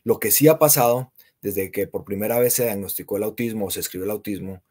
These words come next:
de hecho, esto ocurrió en los años, eh, cincuenta, en mil novecientos cincuenta,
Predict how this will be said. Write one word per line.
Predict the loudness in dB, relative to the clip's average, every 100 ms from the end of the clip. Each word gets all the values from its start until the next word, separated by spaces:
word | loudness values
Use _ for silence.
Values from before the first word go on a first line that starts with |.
| _ _
de | _ -2
hecho, | 0 0 -2
esto | -2 0 -2
ocurrió | -2 -2 -2 -4
en | -4
los | -4
años, | -4 -2 -2 -4 -6
eh, | -6
cincuenta, | -4 -4 -4 -4 -4
en | -6
mil | -6
novecientos | -6 -6 -8 -8
cincuenta, | -8 -8 -10 -8